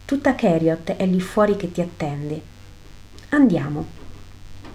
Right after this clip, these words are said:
Escono. Gesù fra Giuda e l'archisinagogo. Poi intorno notabili e folla, folla, folla.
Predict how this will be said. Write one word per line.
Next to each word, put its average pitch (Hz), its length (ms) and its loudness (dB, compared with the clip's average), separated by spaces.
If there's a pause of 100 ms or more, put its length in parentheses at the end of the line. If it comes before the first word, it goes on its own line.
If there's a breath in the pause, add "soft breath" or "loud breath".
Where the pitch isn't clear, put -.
(520)
Escono. 165 760 0 (340 loud breath)
Gesù 254 440 6
fra 180 260 0
Giuda 247 300 4
e 202 100 4
l'archisinagogo. 165 1080 0 (440)
Poi 269 460 4
intorno 185 600 4
notabili 185 600 2
e - 20 4
folla, 165 540 2
folla, 165 600 0
folla. 170 600 -2